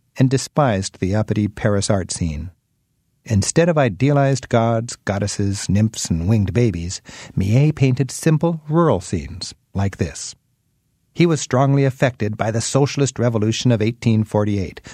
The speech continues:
with its affirmation of the working class. Here,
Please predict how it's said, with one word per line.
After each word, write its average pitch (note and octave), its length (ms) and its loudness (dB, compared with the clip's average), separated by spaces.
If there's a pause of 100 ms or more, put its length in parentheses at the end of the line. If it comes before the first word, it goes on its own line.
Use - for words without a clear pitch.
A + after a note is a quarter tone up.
with A2 140 2
its - 240 -4
affirmation A2+ 640 2 (100)
of C3 140 0
the C#3+ 100 2
working G2 400 -2
class. - 480 -8 (560)
Here, A2 280 2